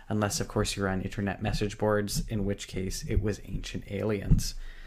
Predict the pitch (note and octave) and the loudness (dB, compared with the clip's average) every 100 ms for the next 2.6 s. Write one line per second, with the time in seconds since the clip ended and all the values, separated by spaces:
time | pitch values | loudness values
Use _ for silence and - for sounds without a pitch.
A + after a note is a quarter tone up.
0 | - - G#2+ A2 F#2 G#2 A#2 C#3+ C3 A2+ | -8 2 6 6 6 6 10 12 12 10
1 | - - - - C3+ - - - - G2 | 6 0 2 10 10 8 -6 -12 0 4
2 | G2+ F#2+ G#2+ G2 G2 - | 6 6 2 4 0 -2